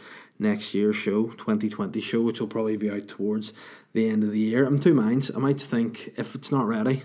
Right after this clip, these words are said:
I'll not do it. You know, if it isn't ready, I mightn't, um, be bothering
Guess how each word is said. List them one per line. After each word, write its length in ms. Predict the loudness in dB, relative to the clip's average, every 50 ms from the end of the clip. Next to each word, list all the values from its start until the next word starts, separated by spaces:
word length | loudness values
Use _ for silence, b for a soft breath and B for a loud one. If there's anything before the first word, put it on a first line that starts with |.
| -8 -8
I'll 80 | -4 -2
not 240 | -2 -2 -2 -4 -6
do 160 | -8 -6 -6
it. 100 | -8 -8 -12 _ _ -20 _ _ _ _ B B B B B B B B B B B B B B B -20 -20 _ _ -4
You 120 | -2 -2
know, 220 | -2 -2 -4 -6 -8 B B B B B B B B B B B B
if 160 | -10 -8 -6 -2
it 80 | -2
isn't 220 | 0 0 2 2 2
ready, 280 | 2 2 2 2 2
I 40 | 2
mightn't, 580 | 0 -2 -4 -4 -6 -8 -10 -10 -12 -14 B B B B B B B B
um, 440 | -8 -8 -6 -6 -6 -8 -8 -8 -8
be 140 | -6 -6 -6
bothering 580 | -4 -6 -6 -6 -6 -6 -4 -2 -2 -4 -4